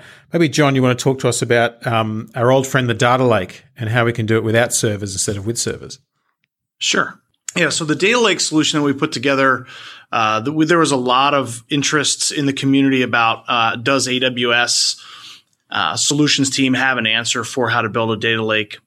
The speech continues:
Speaker 2: Um, and so when we did that, um, we used, again, a serverless architecture. Um, so you will see a common theme. Whenever we can go serverless, we will. Uh, so a lot of use of S three as a website,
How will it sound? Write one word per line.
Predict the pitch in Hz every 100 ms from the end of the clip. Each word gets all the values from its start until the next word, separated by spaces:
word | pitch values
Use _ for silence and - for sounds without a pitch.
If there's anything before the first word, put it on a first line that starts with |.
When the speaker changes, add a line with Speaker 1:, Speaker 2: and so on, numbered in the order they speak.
| -
Speaker 2:
Um, | 104 101 101 98 - 131
and | -
so | 156
when | 143 139
we | 139
did | 202 175
that, | 131 127 127 _ _ _ _ _ -
um, | 127 117 104 104 104 104 _ _
we | 139 143
used, | 143 147 143 143 - - - 120
again, | 120 135 127
a | 120 113
serverless | - - 143 139 135 135 - - - _
architecture. | 131 120 120 123 - 123
Um, | 120 113 -
so | - 160 147 - - _
you | 143 147 160
will | 156 156
see | 226 208
a |
common | - 175 180 175 165
theme. | 147 143 123
Whenever | 127 147 190 208
we | 175 165
can | 160
go | 143
serverless, | 139 - 143 135 135 135 -
we | 127
will. | 107 92 80 _ _ - - _ -
Uh, | 104 101 101
so | - 135 127 120
a | 113
lot | 120 127 165
of | 165
use | 156 160 156
of | 135 -
S | - 147 -
three | 156 143
as | 135 117
a |
website, | 101 110 131 - 185 226 -